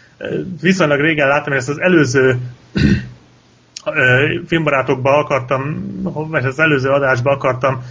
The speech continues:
belerakni, csak ugye akkor vélet-, végül is nem voltam, és akkor még viszonylag aktuális lett volna, de tényleg érdekes a film, azért gondoltam, hogy mi érdemes lenne így is beszélni róla, hogy, ö, nagyon csórok, a csávó az egy ilyen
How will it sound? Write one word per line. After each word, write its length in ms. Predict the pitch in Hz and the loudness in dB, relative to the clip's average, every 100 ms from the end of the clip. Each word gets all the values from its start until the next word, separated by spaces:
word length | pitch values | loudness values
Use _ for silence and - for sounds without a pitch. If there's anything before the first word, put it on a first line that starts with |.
| - _ | -20 _
belerakni, 440 | 143 135 139 135 | 0 2 0 -4
csak 140 | 135 123 | -6 -2
ugye 100 | 120 | 0
akkor 180 | 123 123 | 0 0
vélet-, 240 | 131 123 | -2 -2
végül 220 | 156 131 | -4 -4
is 80 | 123 | -2
nem 180 | 151 135 | -2 0
voltam, 320 | 117 113 123 | 0 0 0
és 120 | 120 | -2
akkor 340 | 160 151 156 139 | -2 -4 -2 0
még 180 | 135 135 | 0 -2
viszonylag 340 | 175 143 131 | 0 0 0
aktuális 540 | 139 - 139 127 131 | -2 -4 -2 0 0
lett 180 | 143 135 | 0 -2
volna, 420 | 131 131 151 175 - - - | 0 0 0 -2 -4 -20 -16
de 180 | - 131 | -4 -2
tényleg 300 | 147 156 123 | 0 0 0
érdekes 380 | 127 123 123 123 | -2 -2 -4 -4
a 80 | 123 | -2
film, 220 | 131 127 | -2 -2
azért 200 | 123 123 | 0 2
gondoltam, 360 | 127 123 120 120 | 2 2 2 2
hogy 120 | 120 120 190 | 0 -2 -8
mi 300 | 165 156 147 | -10 -6 -2
érdemes 440 | 139 127 123 120 | -2 0 -2 -2
lenne 200 | 127 123 | 0 2
így 100 | 127 | 4
is 100 | 120 | 4
beszélni 360 | 131 123 131 117 | 2 0 0 0
róla, 420 | 123 143 156 180 - _ _ _ _ _ _ _ _ | 0 0 -2 -2 -12 _ _ _ _ _ _ _ _
hogy, 360 | - 143 131 131 | -6 0 0 2
ö, 220 | 131 131 131 - - | 2 2 0 -4 -2
nagyon 360 | 165 202 147 | 0 0 -2
csórok, 380 | 123 156 170 156 | 0 2 4 2
a 80 | 147 | -2
csávó 440 | 123 208 196 160 | 0 2 2 2
az 180 | 143 127 | 2 2
egy 200 | 135 123 | 0 0
ilyen 540 | 127 123 123 123 123 | 0 2 4 4 2